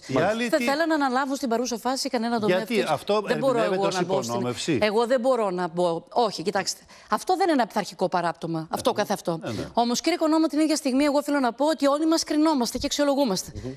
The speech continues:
Speaker 2: Και εγώ αυτή τη στιγμή που σας μιλώ, κρίνομαι και αξιολογούμαι.
Speaker 3: Μμμ.
Speaker 2: Δεν υπάρχει αυθεντία στην Αμερική, στην πολιτική, όπως αντιλαμβάνεστε. Δηλαδή, ε, κρίνομαι πρώτα απ' όλα από τους ψηφοφόρους μου, έτσι. Κρίνομαι από τα μέλη του σύριζα, από τους συντρόφους, από τα όργανα που λένε κάποιοι. Και βεβαίως κρίνομαι και τον πρόεδρο του, του σύριζα,
Speaker 3: Εδώ το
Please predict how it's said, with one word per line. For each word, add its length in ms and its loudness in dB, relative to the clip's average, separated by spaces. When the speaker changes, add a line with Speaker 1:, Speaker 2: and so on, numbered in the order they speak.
Speaker 2:
Και 100 2
εγώ 140 4
αυτή 160 0
τη 60 0
στιγμή 200 2
που 60 -2
σας 160 -4
μιλώ, 200 2
κρίνομαι 300 0
και 60 0
αξιολογούμαι. 600 0
Speaker 3:
Μμμ. 200 -8
Speaker 2:
Δεν 120 2
υπάρχει 360 -2
αυθεντία 380 0
στην 160 -4
Αμερική, 260 0
στην 160 -2
πολιτική, 320 -2
όπως 140 -4
αντιλαμβάνεστε. 460 0
Δηλαδή, 200 0
ε, 80 0
κρίνομαι 380 2
πρώτα 180 0
απ' 80 -4
όλα 100 2
από 100 -4
τους 80 -8
ψηφοφόρους 440 -2
μου, 80 0
έτσι. 280 -2
Κρίνομαι 240 2
από 80 0
τα 120 2
μέλη 180 2
του 100 -6
σύριζα, 360 0
από 120 -4
τους 100 -6
συντρόφους, 540 0
από 140 0
τα 100 2
όργανα 300 0
που 80 -6
λένε 220 0
κάποιοι. 440 -4
Και 100 0
βεβαίως 320 0
κρίνομαι 320 -2
και 80 -6
τον 100 -2
πρόεδρο 400 -2
του, 220 -6
του 120 0
σύριζα, 260 2
Speaker 3:
Εδώ 180 0
το 80 0